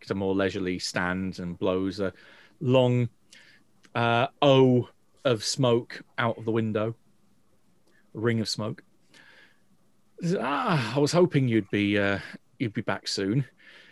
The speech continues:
I, I understand from, from the various teams that we had watching the place that you've been able to slip their,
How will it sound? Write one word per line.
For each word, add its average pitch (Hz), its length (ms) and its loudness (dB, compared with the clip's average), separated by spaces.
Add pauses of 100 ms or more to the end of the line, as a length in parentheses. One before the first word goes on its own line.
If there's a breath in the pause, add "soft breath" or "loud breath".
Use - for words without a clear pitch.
(140 soft breath)
I, 131 140 -2
I 147 180 0
understand 143 560 2
from, 131 540 2 (880 loud breath)
from 135 100 -2
the 117 60 -2
various 127 420 4
teams 131 380 2
that 143 100 -4
we 120 140 -2
had 123 200 -2
watching 139 300 -2
the 107 80 -2
place 120 400 0
that 135 180 -2
you've 127 240 -4
been 127 200 0
able 135 140 -2
to - 60 -8
slip - 440 -4
their, 135 380 0